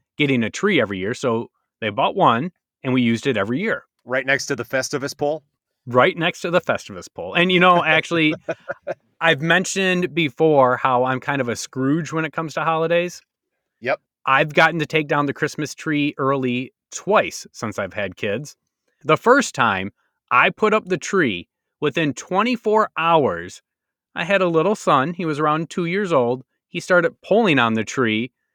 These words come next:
Speaker 1: and the tree came down, got destroyed. So it was a good excuse for me just to throw that one away and not have a tree anymore for Christmas.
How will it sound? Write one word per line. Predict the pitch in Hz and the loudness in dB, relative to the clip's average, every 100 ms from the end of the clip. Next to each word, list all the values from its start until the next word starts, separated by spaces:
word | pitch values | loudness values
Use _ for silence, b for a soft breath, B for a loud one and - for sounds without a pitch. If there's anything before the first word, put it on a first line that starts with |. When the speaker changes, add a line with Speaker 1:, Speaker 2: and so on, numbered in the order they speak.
| _ _ _ | _ _ _
Speaker 1:
and | 147 139 139 135 143 | 2 4 4 2 0
the | 147 | -4
tree | 139 160 | -2 -4
came | 135 147 123 | 0 0 4
down, | 127 110 107 113 | 4 4 0 0
got | 135 117 | 0 0
destroyed. | 120 - 131 98 98 | -8 0 2 2 -2
So | - 170 | 2 4
it | |
was | 180 147 | 4 4
a | |
good | 214 | 4
excuse | 170 - 180 160 | 4 0 -2 -2
for | 147 | 0
me | 156 | 0
just | 135 - | 0 -6
to | 120 | -4
throw | 147 131 | 2 4
that | 123 120 | 4 2
one | 117 | -2
away | 104 139 | 2 4
and | 107 | 4
not | 101 107 | 0 0
have | 107 | -2
a | |
tree | 92 147 131 | -2 -4 -2
anymore | 92 85 | -4 -8
for | 82 | -12
Christmas. | 82 95 95 98 104 - | -12 -14 -12 -14 -14 -16